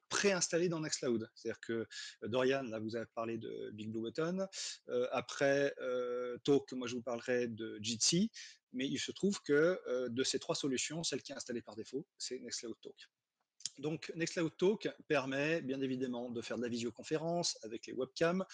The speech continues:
de faire du partage d'écran, mais ça permet aussi de faire de la simple, euh, discussion instantanée au clavier. Euh, en termes de fonctionnement, par défaut, c'est du peer-to-peer, donc ça repose beaucoup sur la bande passante des, euh, différents participants.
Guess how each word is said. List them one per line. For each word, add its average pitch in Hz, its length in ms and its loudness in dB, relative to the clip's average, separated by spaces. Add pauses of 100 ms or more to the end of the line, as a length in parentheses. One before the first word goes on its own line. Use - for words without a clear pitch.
(260)
de 120 100 0
faire 127 220 2
du 135 100 0
partage 120 340 -6
d'écran, 165 440 0
mais 175 220 4
ça - 200 2
permet 147 380 -4 (140)
aussi 180 400 2 (340)
de 131 140 2
faire 147 300 2
de 139 80 2
la 123 100 0
simple, 165 760 0
euh, 127 120 2
discussion 147 440 0
instantanée 127 520 -2
au 135 100 2
clavier. 101 280 -2 (920)
Euh, 143 720 4 (120)
en 160 100 0
termes 196 180 4
de 180 60 6
fonctionnement, 170 580 0
par 151 200 2
défaut, 165 340 4
c'est 143 140 0
du 123 100 -2
peer-to-peer, 135 680 0
donc 120 160 -6
ça 135 100 -2
repose 123 320 2
beaucoup 143 260 0
sur - 140 0
la 127 80 4
bande 139 260 0
passante 139 520 -2
des, 117 420 2
euh, 110 200 0
différents 120 360 -4
participants. - 580 -4